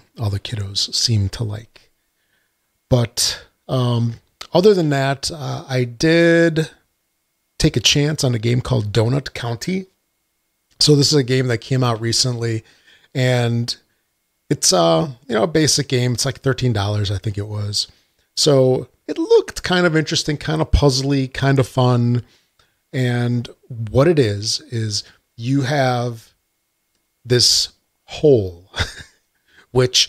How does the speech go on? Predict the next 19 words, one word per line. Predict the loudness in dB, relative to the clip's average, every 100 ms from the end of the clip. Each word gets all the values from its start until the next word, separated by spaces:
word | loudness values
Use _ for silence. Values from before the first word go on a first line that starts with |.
| -4
so | -2 0
you | 2 2
have | 0 0
this, | 0 2 0 -6 _ _ _ _ _ -6
um, | -4 -2 -4 -6 -10 _ _ _ _ -20 _ _
area, | 2 4 4 0
like | -6 -8
somebody's | -4 -2 -4 -6
house | 0 2 2 0 -2 -2 -4
or | -4 -8 -12 -16 -20 _ _
whatever. | -16 -8 -4 0 2 2 0 -4
There's, | -6 -6
like, | -8 _
some | -8 -4 -4 -6
that | -10
have | -8 -8 -8
a |
barn | -6 0 2 2 2 2 2 2 0
and | -4 -12